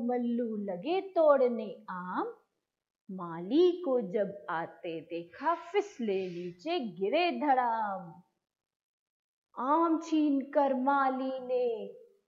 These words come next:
की उनकी खूब पिटाई, बुरे काम का बुरा नतीजा बात समझ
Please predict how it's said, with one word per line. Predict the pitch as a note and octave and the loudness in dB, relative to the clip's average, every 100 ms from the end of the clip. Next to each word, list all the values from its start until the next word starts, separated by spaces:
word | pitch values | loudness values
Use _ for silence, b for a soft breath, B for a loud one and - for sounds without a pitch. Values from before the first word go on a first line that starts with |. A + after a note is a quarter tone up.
| _ _ _ _ - | _ _ _ _ 2
की | F4 F4 E4+ D#4 E4+ E4+ | 6 8 8 4 0 2
उनकी | C#4+ C4+ B3+ C4 A#3 - | 4 4 0 -4 -6 -8
खूब | - C#4 A#3+ - - | -2 0 0 -4 -6
पिटाई, | G3+ - A3 A3+ D#4+ A#4+ A#4+ - - - _ _ _ _ _ | -4 2 4 6 6 6 4 -6 -16 -20 _ _ _ _ _
बुरे | F#3 F3+ D#4+ G#4 F#4+ F4 | -10 0 4 4 4 2
काम | F4+ E4+ D#4+ D4 | 6 6 6 4
का | C#4 D4+ C4 G3+ | 2 6 6 4
बुरा | C#4+ E4 E4 | 4 8 8
नतीजा | C4 A#3 A3 G#3+ F#3+ D#3+ A#3 C#4 G3+ | 6 0 -6 -8 -10 -4 -2 -2 2
बात | E4 F4 D4+ - - | 6 8 8 2 -10
समझ | G#3+ F#3 | -10 -8